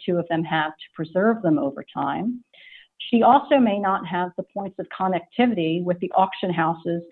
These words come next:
and the collectors who also collect and aspire to have these pieces, to be able to, if she wanted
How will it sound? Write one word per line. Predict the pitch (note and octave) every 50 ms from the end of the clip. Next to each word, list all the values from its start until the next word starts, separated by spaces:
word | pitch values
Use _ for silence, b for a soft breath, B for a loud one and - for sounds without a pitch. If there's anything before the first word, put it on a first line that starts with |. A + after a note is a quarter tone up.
| B B B B B -
and | F3+ F3+ F3
the | F3
collectors | F3 - - G#3 G#3+ G#3+ G#3 - G#3 F#3+ F#3 F#3
who | - F#3+ F3+ -
also | - F3+ F3 F3+ - - A3+ G#3+ G3
collect | G3+ - - F3+ E3+ F3 - - F3
and | E3+ D#3+
aspire | D#3+ E3 - - D3+ D#3+ D#3 D#3 D#3
to | - D#3+
have | - D3 D3 D3 D#3 -
these | - E3 - _ -
pieces, | - - - B3+ - F3+ A3 C#4+ C#4 - _ b b b b b b _ -
to | G#3+
be | G3+ G#3 G3+ F#3+ F#3
able | G3 G3+ G#3 G#3 G#3+ G3+ G#3 -
to, | F#3+ F#3 F3+ F#3
if | F3+ F3 -
she | - - F#3+
wanted | G3 G#3+ A#3 B3+ C4 A#3+